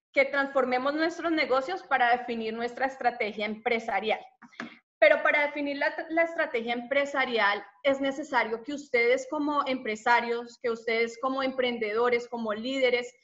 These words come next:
de algunas de sus áreas estratégicas de su organización, tengan un pensamiento estratégico. ¿Qué pasa?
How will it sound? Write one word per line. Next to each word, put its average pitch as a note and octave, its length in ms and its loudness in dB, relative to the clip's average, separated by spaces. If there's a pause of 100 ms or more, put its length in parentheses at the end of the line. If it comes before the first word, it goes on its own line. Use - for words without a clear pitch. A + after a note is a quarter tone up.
(200)
de B3+ 80 6
algunas A3+ 380 2
de B3+ 100 2
sus C4 240 -10
áreas G#3 440 -2
estratégicas A#3 760 -4
de A#3+ 80 -4
su B3 80 -2
organización, A#3 600 -4 (280)
tengan B3+ 320 2
un B3 120 -8
pensamiento A#3 640 -6
estratégico. B3 720 -2 (440)
¿Qué B3+ 240 0
pasa? D4+ 380 2